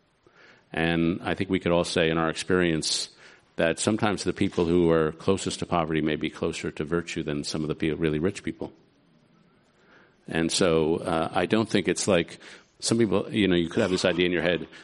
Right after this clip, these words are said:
you're on Maslow's hierarchy of needs. You gotta get a basic paycheck and then you start thinking like a moral person.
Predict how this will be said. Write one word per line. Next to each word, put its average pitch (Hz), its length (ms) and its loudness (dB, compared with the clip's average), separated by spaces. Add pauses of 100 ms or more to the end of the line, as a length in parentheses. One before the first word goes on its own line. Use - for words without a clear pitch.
(160)
you're 87 180 2
on 82 80 2
Maslow's 90 440 0
hierarchy 85 500 0
of 73 100 0
needs. 80 260 0
You 80 80 0
gotta 82 200 2
get 78 120 2
a 76 60 -4
basic 80 420 -2
paycheck 90 420 0
and 76 120 0
then 80 100 2
you 80 80 2
start 80 240 0
thinking 87 300 0
like 82 160 -2
a 80 40 -2
moral 82 260 0
person. 90 480 -2